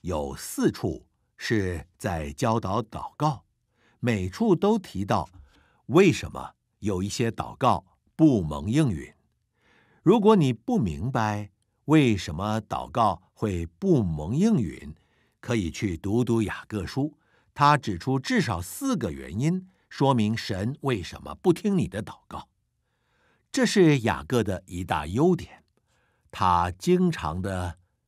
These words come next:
跪在石头地板上祷告好几个小时，恳求神赦免犹太人。是不是很讽刺？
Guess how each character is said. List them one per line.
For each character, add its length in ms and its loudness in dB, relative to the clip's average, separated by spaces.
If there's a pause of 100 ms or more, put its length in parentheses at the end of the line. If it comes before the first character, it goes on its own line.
(440)
跪 240 4
在 220 -4
石 240 -6
头 200 -4
地 280 0
板 280 -14
上 440 -10 (180)
祷 280 -4
告 200 0
好 300 -4
几 180 -10
个 140 -6
小 320 -8
时， 420 -12 (200)
恳 260 -4
求 240 2
神 400 -2 (100)
赦 300 2
免 340 -8 (140)
犹 260 -6
太 280 -4
人。 320 -16 (1000)
是 240 2
不 100 4
是 200 4
很 240 2
讽 260 0
刺？ 320 -6